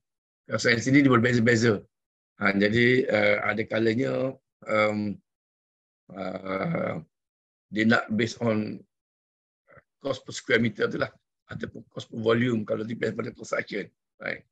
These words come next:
Ha, kemudian, uh, ada kalanya dia nak detail. Bergantung kepada keperluan-keperluan. Kalau ada detail drawing, kita boleh measure in detail. Ha, kalau measure, uh, dia punya outline design je pun kita mungkin based on,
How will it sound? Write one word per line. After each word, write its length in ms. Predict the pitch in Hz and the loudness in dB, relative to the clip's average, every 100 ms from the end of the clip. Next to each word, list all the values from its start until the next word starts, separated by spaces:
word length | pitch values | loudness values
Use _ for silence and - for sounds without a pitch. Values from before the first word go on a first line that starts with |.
| _ _ _ _ _ | _ _ _ _ _
Ha, 400 | - - - 69 _ _ _ _ _ | -18 -16 -16 -20 _ _ _ _ _
kemudian, 720 | 104 104 113 113 120 120 117 95 | -6 -2 4 8 8 6 2 0
uh, 560 | 104 101 104 104 - | 0 0 -2 -4 -4
ada 160 | 107 - | -6 -2
kalanya 640 | 120 113 120 127 123 120 - _ _ - | 0 0 0 -2 -4 -6 -10 _ _ -8
dia 80 | 107 | -4
nak 160 | 113 110 | 0 0
detail. 480 | 107 147 123 95 - _ _ 98 | 2 4 4 2 -4 _ _ -4
Bergantung 480 | 107 127 120 117 | -2 0 -2 -6
kepada 240 | 98 110 107 | -2 -2 -2
keperluan-keperluan. 880 | 101 - 98 95 - - - 82 - _ _ _ _ | -8 -14 -6 -6 -6 -12 -8 -8 -8 _ _ _ _
Kalau 80 | - | 2
ada 120 | 113 131 | 4 4
detail 260 | 143 156 | 4 6
drawing, 380 | 139 151 185 160 | 6 8 6 4
kita 100 | 135 | 2
boleh 140 | 123 | 2
measure 260 | 117 107 - | 2 2 -2
in 140 | 101 | -4
detail. 340 | 90 - - - - _ _ _ _ _ _ 95 | -6 -10 -20 -20 -20 _ _ _ _ _ _ -14
Ha, 240 | 92 - - | -10 -10 0
kalau 560 | 120 127 131 127 - 123 | 4 6 6 4 0 0
measure, 320 | 131 131 - | 2 2 4
uh, 200 | 127 123 | 4 4
dia 100 | 127 120 | 2 -2
punya 220 | 127 127 127 127 123 _ _ _ _ _ _ _ _ _ | 2 4 4 4 0 _ _ _ _ _ _ _ _ _
outline 480 | 120 139 143 147 139 | -2 4 6 8 6
design 400 | 135 147 143 147 | 4 4 4 4
je 80 | 156 | 0
pun 160 | 185 | -4
kita 400 | 139 - 135 151 | -4 -2 -2 -4
mungkin 380 | 147 120 135 113 | -10 -10 -6 -4
based 160 | 117 - | -4 -2
on, 240 | 117 110 | -2 -2